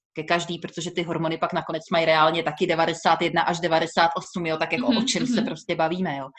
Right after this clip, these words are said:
Speaker 1: Ale, ehm, pořád je dobrý k tomu přistupovat, eh, spíš než se honit za nějakým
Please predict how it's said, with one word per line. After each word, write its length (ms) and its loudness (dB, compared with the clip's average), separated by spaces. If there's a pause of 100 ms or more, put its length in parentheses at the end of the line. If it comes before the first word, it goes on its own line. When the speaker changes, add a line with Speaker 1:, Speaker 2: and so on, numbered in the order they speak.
(880)
Speaker 1:
Ale, 720 2 (100)
ehm, 580 -6
pořád 240 0
je 80 0
dobrý 220 -2
k 40 -16
tomu 180 -2
přistupovat, 560 -2 (140)
eh, 180 -4 (100)
spíš 480 -6
než 300 0 (440)
se 200 -4
honit 520 0 (380)
za 160 -2
nějakým 540 -2